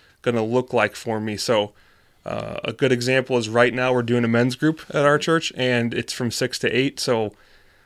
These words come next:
I'm there from about five to eight thirty in the morning. That's about three and a half hours in my weekly rhythm that doesn't normally get spent in that time period.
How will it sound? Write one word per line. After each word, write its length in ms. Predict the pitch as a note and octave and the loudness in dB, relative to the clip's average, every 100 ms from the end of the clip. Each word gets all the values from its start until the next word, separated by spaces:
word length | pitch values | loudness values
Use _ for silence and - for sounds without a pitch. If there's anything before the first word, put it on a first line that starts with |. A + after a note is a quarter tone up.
| _ | _
I'm 260 | - A#2 A#2+ | -6 -2 4
there 220 | A#2+ B2 | 8 8
from 140 | A#2 A#2+ | 6 -2
about 380 | A2+ A2+ G#2+ | 0 0 0
five 500 | - A2 G#2+ A#2+ A2+ | 0 2 4 4 2
to 160 | - - | -4 -4
eight 160 | A#2+ - | -4 -2
thirty 260 | A2+ B2 | -2 0
in 120 | B2+ | -2
the 40 | A2+ | -4
morning. 440 | G#2+ A#2+ C#3+ D#3+ - _ _ _ | -2 -2 -2 -4 -8 _ _ _
That's 220 | - C#3+ - | 2 2 2
about 220 | D#3+ - | 0 0
three 560 | - C#3 C#3 D#3 D#3+ | -4 -4 -2 0 0
and 100 | D#3 | 0
a 40 | C#3+ | 0
half 300 | D3 C#3+ D3 | 2 0 2
hours 540 | D3 D3+ A#2 A#2 - - _ _ - | 4 4 4 2 -4 -10 _ _ -6
in 140 | C3 | -2
my 160 | C#3+ C#3+ | 0 2
weekly 340 | C#3 C#3 D3 | 2 0 0
rhythm 440 | C3 C3+ B2 A#2 A#2 _ _ _ | 2 2 2 -2 -4 _ _ _
that 220 | B2+ A#2 | 2 2
doesn't 300 | B2 C#3 C#3 | 2 2 0
normally 340 | C3+ C3+ C3+ B2 | 0 0 0 0
get 200 | B2+ - | 0 -2
spent 540 | - C#3+ B2+ A#2 - - _ _ _ _ _ _ _ - | -2 2 2 2 -6 -18 _ _ _ _ _ _ _ -2
in 100 | C3 | 2
that 160 | B2 - | 2 2
time 280 | B2+ B2 | 2 2
period. 380 | A2+ G#2 G2+ A2+ | 2 0 0 -4